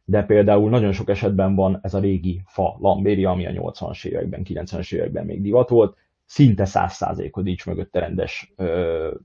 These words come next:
hőszigetelés sem, illetve párazárás sem, tehát bontani kell. Ezeket én előre már a hirdetés alapján tudom prognosztizálni, el tudom keseríteni a leendő vevőket, vagy hát a mostani tulajdonosokat.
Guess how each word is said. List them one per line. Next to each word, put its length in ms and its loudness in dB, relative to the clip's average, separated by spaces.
hőszigetelés 560 0
sem, 260 -8
illetve 300 -2
párazárás 580 -4
sem, 180 -2
tehát 200 0
bontani 380 -2
kell. 320 -2
Ezeket 520 2
én 300 4
előre 300 8
már 160 4
a 40 2
hirdetés 420 -2
alapján 540 0
tudom 280 0
prognosztizálni, 920 0
el 140 -12
tudom 260 -8
keseríteni 520 -4
a 60 4
leendő 320 4
vevőket, 440 4
vagy 200 0
hát 320 -4
a 300 0
mostani 380 -10
tulajdonosokat. 760 -8